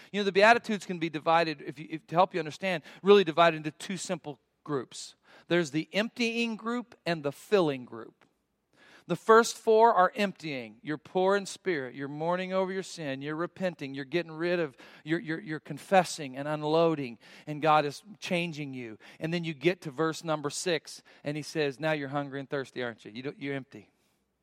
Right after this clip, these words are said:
And then I'm gonna give you, I'm gonna change your hunger and thirst now." So blessed are the ones who have the fa-, gracious favor of God on their life. Blessed are the hunger, those who hunger and thirst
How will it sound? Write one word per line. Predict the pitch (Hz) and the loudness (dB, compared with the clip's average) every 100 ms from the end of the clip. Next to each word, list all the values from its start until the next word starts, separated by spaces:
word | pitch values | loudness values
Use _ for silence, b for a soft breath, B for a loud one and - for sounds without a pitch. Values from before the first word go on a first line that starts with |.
| b b b b | b b b b
And | 139 143 | -8 -2
then | 160 | 0
I'm | 160 | 2
gonna | 156 | -2
give | 139 151 131 | -2 -4 0
you, | |
I'm | 151 | 0
gonna | 151 139 | 0 -4
change | 160 165 151 | -6 -6 -6
your | 147 | -4
hunger | 160 180 170 | -2 -2 -2
and | 165 - | -8 -2
thirst | 214 - | -2 -2
now." | 135 B B | -6 B B
So | - 156 | -6 -6
blessed | 127 156 226 - 160 | 0 4 6 4 -4
are | |
the | 135 135 | -6 -8
ones | 127 170 202 | -4 -2 0
who | 180 | 0
have | 175 175 | 2 2
the | 151 | 0
fa-, | 185 175 | -4 -4
gracious | 151 180 - 165 | 0 -2 -2 -8
favor | 175 160 147 | -4 -4 -6
of | 127 | -2
God | 147 | 0
on | 143 | 0
their | 131 | -2
life. | 127 - B B | -4 -4 B B
Blessed | 170 185 - | 4 4 4
are | 175 147 | 0 2
the | |
hunger, | 135 165 175 151 143 B B | -2 -4 -4 -4 -8 B B
those | 170 170 | 0 0
who | 160 | -6
hunger | 127 170 156 | -4 -4 -4
and | 139 | -4
thirst | 156 | -6